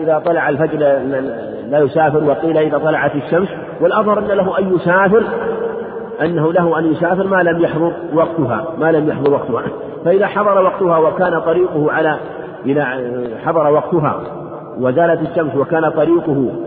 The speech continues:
<clears throat> يعني، وجب لها وكان طريقه في طريقه جمعة فله ذلك، فليصلي في طريقه. وكذا، هكذا أيضًا من مر وهو مسافر فإنه عليه الجمعة إذا أقيمت الصلاة.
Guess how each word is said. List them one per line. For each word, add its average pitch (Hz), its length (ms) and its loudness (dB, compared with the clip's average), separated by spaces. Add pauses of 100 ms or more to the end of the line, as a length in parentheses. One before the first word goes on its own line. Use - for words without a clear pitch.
(680)
<clears throat> - 1040 -18
يعني، 104 200 -2 (440)
وجب 156 480 2
لها 156 260 4
وكان 156 340 2
طريقه 143 520 0 (640)
في 160 100 2
طريقه 156 360 0
جمعة 196 420 2
فله 156 460 4
ذلك، 120 180 -2
فليصلي 151 500 2
في 143 120 2
طريقه. 117 480 -2
وكذا، 208 280 2
هكذا 185 440 2
أيضًا 175 220 0 (260)
من 170 180 2
مر 180 140 4 (100)
وهو 156 360 2
مسافر 170 540 4 (640)
فإنه 185 340 2
عليه 160 260 2
الجمعة 143 500 0
إذا 151 180 0
أقيمت 147 360 0
الصلاة. 123 200 -4